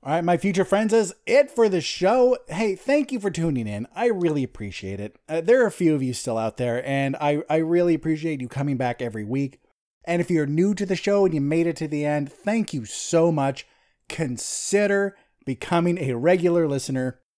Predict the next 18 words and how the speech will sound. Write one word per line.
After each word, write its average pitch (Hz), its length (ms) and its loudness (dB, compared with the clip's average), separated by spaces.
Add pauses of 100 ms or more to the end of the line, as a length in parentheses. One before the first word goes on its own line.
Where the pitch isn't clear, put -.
(140)
And 226 220 -2
remember 254 340 4
that 226 80 -2
you 214 80 -6
can 185 220 -4 (120)
always 247 440 4
reach 208 220 0
out 190 220 4
to - 80 -4
me. 131 220 -2 (100)
I 180 260 0
am 135 280 -2
here. 151 460 0
I 131 120 -4
am 110 200 -6
ready 160 380 4
to 120 120 -6
listen. 143 460 -2